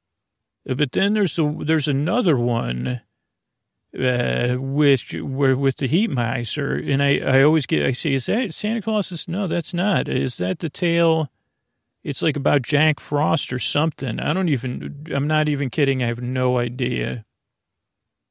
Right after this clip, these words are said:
Uh, but th-, there's al-, so there's that one. Then there's one that, like, has Baby New Year in it or something. And, like, uh, even some, like, n-, um,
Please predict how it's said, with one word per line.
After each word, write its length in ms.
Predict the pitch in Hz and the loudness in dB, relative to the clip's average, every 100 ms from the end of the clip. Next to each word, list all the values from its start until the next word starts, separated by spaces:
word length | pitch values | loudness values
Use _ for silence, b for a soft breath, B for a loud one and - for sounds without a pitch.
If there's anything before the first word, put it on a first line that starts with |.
| - | -4
Uh, 340 | 123 120 131 120 | 0 2 2 0
but 240 | 127 127 | 0 -2
th-, 240 | - - 87 | -2 -4 -4
there's 260 | 147 156 131 | -2 -2 2
al-, 240 | 180 175 | 0 0
so 180 | 151 170 | 0 0
there's 200 | 147 127 | 2 0
that 360 | 143 165 180 160 | 0 2 2 2
one. 420 | 135 120 123 147 | 0 -2 -2 -2
Then 140 | 160 | 0
there's 180 | 214 220 | 0 0
one 220 | 190 170 | 2 2
that, 160 | 147 139 | 2 2
like, 220 | 135 123 | 0 0
has 260 | 143 143 135 | 0 0 0
Baby 420 | 131 127 147 139 | 0 2 2 2
New 300 | 123 127 170 | 0 2 4
Year 280 | 151 117 120 | 4 2 0
in 160 | 127 | -4
it 120 | 127 120 | -4 -4
or 80 | |
something. 800 | 120 139 123 - 131 123 120 123 120 _ _ _ _ _ _ _ _ - | -2 -2 -2 -2 -4 -2 -4 -6 -8 _ _ _ _ _ _ _ _ -2
And, 640 | 151 143 135 123 131 143 | 0 2 2 0 -2 -4
like, 420 | 131 127 127 - | 2 4 4 0
uh, 380 | 127 123 123 127 | -2 0 -2 -4
even 400 | 151 156 143 156 | -2 0 0 0
some, 360 | 135 - 139 127 | 0 0 0 0
like, 320 | 123 120 113 | 0 0 -2
n-, 520 | 127 139 135 143 139 | -4 -4 -4 -4 -4
um, 520 | 135 123 117 120 127 | 0 0 0 -4 -8